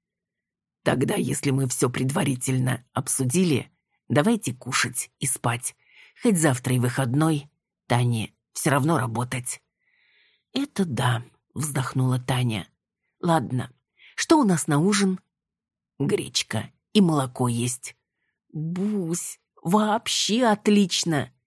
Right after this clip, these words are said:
Людмила Владимировна улыбнулась девочкам. "Тогда кушать и спать". Команда была тут же исполнена.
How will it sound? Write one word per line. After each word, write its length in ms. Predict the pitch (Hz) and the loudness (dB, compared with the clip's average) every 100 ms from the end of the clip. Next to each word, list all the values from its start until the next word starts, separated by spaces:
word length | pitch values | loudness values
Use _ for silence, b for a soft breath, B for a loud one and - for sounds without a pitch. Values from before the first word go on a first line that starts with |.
| _ _ _ _ _ - | _ _ _ _ _ -6
Людмила 480 | 135 123 123 123 | -4 -2 0 0
Владимировна 920 | 110 120 107 143 156 139 123 127 120 _ _ - | -2 -4 -2 -2 -2 -2 -2 -2 -4 _ _ -10
улыбнулась 640 | 147 127 127 127 107 113 | -2 -2 -2 -2 -4 -6
девочкам. 640 | - 120 120 - - 113 80 - _ _ _ _ _ _ - | -4 -6 -4 -6 -6 -8 -10 -16 _ _ _ _ _ _ -6
"Тогда 400 | 113 120 98 - | -4 -2 -4 -6
кушать 600 | - 165 202 185 175 - - _ _ | -2 0 2 0 -2 -8 -14 _ _
и 100 | 143 | -4
спать". 600 | - - 139 113 - - _ _ _ _ _ | -4 -4 -4 -4 -8 -14 _ _ _ _ _
Команда 580 | - 120 113 139 190 185 | -8 -6 -2 0 2 2
была 440 | 175 180 175 170 - _ _ _ - | 2 2 2 0 -4 _ _ _ -6
тут 280 | 123 - - | -6 -6 -6
же 300 | 110 123 - _ _ | -4 -6 -8 _ _
исполнена. 840 | - 131 - - 120 117 113 98 | -6 -6 -4 -2 -2 -2 -6 -8